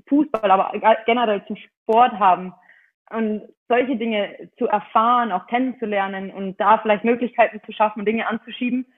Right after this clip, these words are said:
das ist grad was, was in mir drin viel mehr brennt, als zu sagen, „Okay, ich will ein Taktikbuch nach dem anderen durchblättern und meine eigene,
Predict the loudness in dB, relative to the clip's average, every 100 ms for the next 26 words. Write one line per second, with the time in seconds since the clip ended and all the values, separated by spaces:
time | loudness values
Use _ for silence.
0 | _ _ 2 4 4 4 4 2 0 -4
1 | -6 _ _ _ _ 2 6 6 6 4
2 | 4 2 2 4 6 4 4 0 0 -6
3 | -4 -6 -6 -6 -4 -6 -6 -6 -4 -4
4 | -4 -4 -2 0 -2 -4 _ _ _ _
5 | _ _ -2 -2 0 -2 2 0 2 0
6 | 0 2 4 4 2 0 0 2 2 4
7 | 2 2 -2 -2 -2 -4 -2 2 2 4
8 | 4 4 2 -2 -2 -2 -4